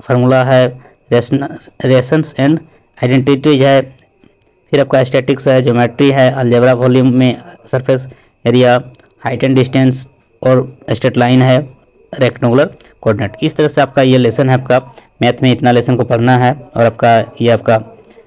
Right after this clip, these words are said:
physics, chemistry का इतना lesson को पढ़ना है, फिर आपका इस तरह से आपका physics का इतना lesson पढ़ना है। तो आपको कुल मिला के आपको इतना ही जानना है कि आपका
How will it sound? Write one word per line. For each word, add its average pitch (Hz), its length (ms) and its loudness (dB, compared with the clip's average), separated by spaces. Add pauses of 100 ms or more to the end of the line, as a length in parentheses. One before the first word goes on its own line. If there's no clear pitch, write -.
(220)
physics, 131 300 0
chemistry 123 580 -4
का 131 100 -2
इतना 123 220 0
lesson 120 260 0
को 120 80 0
पढ़ना 120 300 0
है, 120 260 -2 (720)
फिर 143 160 0
आपका 135 220 0
इस 127 180 0
तरह 127 140 0
से 127 160 0
आपका 120 280 0 (1300)
physics 120 260 0
का 120 140 0
इतना 117 240 0
lesson 120 220 0
पढ़ना 113 220 -2
है। 117 60 -8 (280)
तो 151 60 0
आपको 147 360 0
कुल 143 280 0
मिला 139 220 4
के 131 120 -2
आपको 131 520 0 (440)
इतना 147 240 0
ही 147 140 2
जानना 135 380 2
है 135 220 -4 (140)
कि 123 120 2
आपका 120 420 0